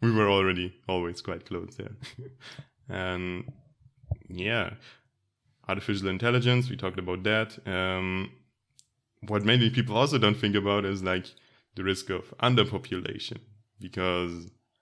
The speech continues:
at the moment in many Western societies, we experience, like, a decrease of population,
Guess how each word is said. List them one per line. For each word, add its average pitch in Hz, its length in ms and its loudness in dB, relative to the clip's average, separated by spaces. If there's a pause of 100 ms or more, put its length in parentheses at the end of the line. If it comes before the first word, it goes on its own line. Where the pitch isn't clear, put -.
(240)
at 92 140 -8
the 95 80 -2
moment 107 360 4
in 92 140 -2
many 90 260 -2
Western 95 560 -4
societies, 95 640 -8
we 92 200 -10
experience, 90 560 -8
like, 90 400 -12 (580)
a 87 340 -6 (460)
decrease 107 360 -2
of 98 180 -2
population, 98 840 -6